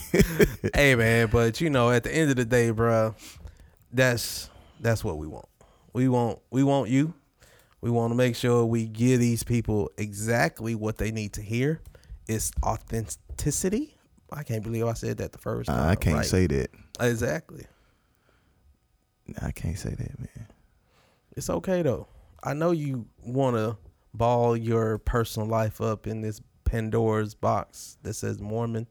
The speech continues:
Speaker 1: Hey,
Speaker 2: written
Speaker 1: let me
Speaker 2: on
Speaker 1: tell
Speaker 2: it.
Speaker 1: you something, man. Look, fellas.
Speaker 2: Hey, every,
Speaker 1: If, if
Speaker 2: anytime you hear him say,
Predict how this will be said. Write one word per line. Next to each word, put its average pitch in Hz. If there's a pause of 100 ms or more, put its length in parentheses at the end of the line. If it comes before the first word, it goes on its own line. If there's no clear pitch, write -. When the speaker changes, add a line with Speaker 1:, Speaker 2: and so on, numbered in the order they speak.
(300)
Speaker 1:
Hey, 101
Speaker 2:
written 117
Speaker 1:
let 175
me 147
Speaker 2:
on 147
Speaker 1:
tell 131
Speaker 2:
it. 95
Speaker 1:
you 90
something, 73
man. 65 (120)
Look, 127 (340)
fellas. 87
Speaker 2:
Hey, 127
every, 117
Speaker 1:
If, -
if 156
Speaker 2:
anytime 214
you 190
hear 185
him 180
say, 170